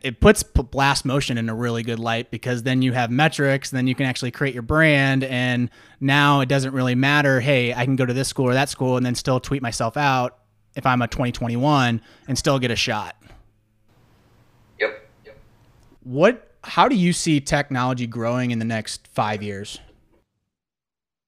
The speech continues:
Speaker 2: Um, I can speak to it from at least a, a Blast perspective, and I, I, I, I'll highlight, um, kind of our road to this point as well. So we started, um, years ago in golf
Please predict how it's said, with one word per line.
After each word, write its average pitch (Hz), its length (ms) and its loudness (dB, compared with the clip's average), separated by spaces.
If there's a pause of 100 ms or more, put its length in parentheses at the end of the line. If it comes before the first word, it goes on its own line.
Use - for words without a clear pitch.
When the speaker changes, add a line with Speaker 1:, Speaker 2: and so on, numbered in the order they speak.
(720)
Speaker 2:
Um, 131 220 0 (480)
I 127 120 8
can 131 140 -6
speak 135 380 -2
to 131 160 0
it 120 120 -6
from 110 280 2
at 107 80 0
least 117 240 -2
a, 107 200 4
a 101 40 -2
Blast 117 380 2
perspective, 107 600 -2 (480)
and 117 120 0
I, 113 60 2
I, 107 380 2
I, 104 220 -2
I'll 110 280 4
highlight, 110 480 2
um, 98 360 -2 (460)
kind 110 140 0
of 101 80 -2
our 101 140 2
road 110 220 2
to 104 60 -8
this 110 160 -2
point 104 240 -6
as 92 120 -12
well. 107 160 2
So 110 140 -8
we 123 100 -4
started, 131 680 2 (600)
um, 101 540 0
years 139 240 0
ago 123 560 2
in 110 160 -4
golf 110 340 4